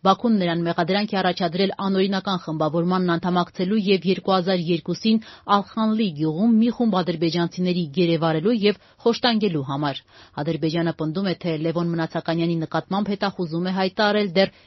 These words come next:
երկու հազար վեցից։ Կարմիր խաչի միջազգային կոմիտեի հայաստանյան գրասենյակից հաստատեցին ոչ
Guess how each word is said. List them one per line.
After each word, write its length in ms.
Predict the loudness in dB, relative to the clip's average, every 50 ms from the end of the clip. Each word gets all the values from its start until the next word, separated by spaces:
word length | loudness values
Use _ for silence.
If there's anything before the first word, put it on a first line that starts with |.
| _ -4
երկու 300 | -2 -2 0 2 2 0
հազար 300 | 2 2 0 -2 -2 -2
վեցից։ 420 | -4 -4 -4 -6 -8 -8 -10 -16 -20 _ _ _ _ _ _ -16
Կարմիր 320 | _ 0 2 4 4 2 2
խաչի 280 | 2 0 0 0 0 0
միջազգային 540 | 0 0 0 -2 -2 -2 -2 -2 -2 -2 -2
կոմիտեի 380 | -2 -2 -2 0 0 0 0 0
հայաստանյան 540 | 2 2 2 0 0 -2 -2 -2 0 0 0 0
գրասենյակից 640 | 0 0 -2 -2 -2 -2 -2 -2 -2 -4 -4 -2
հաստատեցին 640 | -4 -2 -2 -2 -2 0 -2 -2 -2 -2 -4 -2 0
ոչ 120 | 0 -2